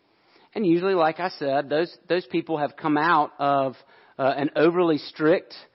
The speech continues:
or legalistic environment. And so they tend to move more in this direction. Others, we tend to drift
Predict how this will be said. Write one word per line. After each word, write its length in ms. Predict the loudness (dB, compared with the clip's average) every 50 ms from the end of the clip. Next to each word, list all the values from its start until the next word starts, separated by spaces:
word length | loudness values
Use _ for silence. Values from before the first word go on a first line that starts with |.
| _ _ _ _ -4
or 160 | -2 0 2
legalistic 600 | 2 2 2 2 2 0 0 -4 -4 -8 -6 -4
environment. 580 | -4 -2 0 2 2 2 0 -2 -6 -10 -16 _ _ _ _ _ _ _ _ _ _
And 80 | -12 -8
so 160 | -4 -4 0
they 140 | 0 0 -2
tend 320 | 0 0 0 2 2 2
to 120 | 0 -2 -2
move 640 | -2 -2 -2 2 6 6 6 6 6 4 0 -2 -2
more 320 | -4 -2 0 0 0 -2
in 200 | -2 -2 -2 -2
this 200 | -2 -2 -6 -6 -10
direction. 540 | -14 -12 -12 -12 -14 -16 -18 -20 -20 -20 -20 _ _ _ _ _ _ _ _ _ _ _ _ _ _ _ _ _ _ _ _ _ _ _ _ _ _ _ _ _ -12 _
Others, 460 | 2 2 2 4 4 2 2 0 -2 -6 -14 -18 -20 -20 _ _ _ _ _ _ _ _ _ _ _ _ _ _ _ _ _ _ _ _ _ _ _ _ _ _ _ _ _
we 140 | -6 -6 -4
tend 300 | -2 0 2 2 2 4
to 180 | 2 2 2 0
drift 420 | -2 -4 0 2 2 2 0 -6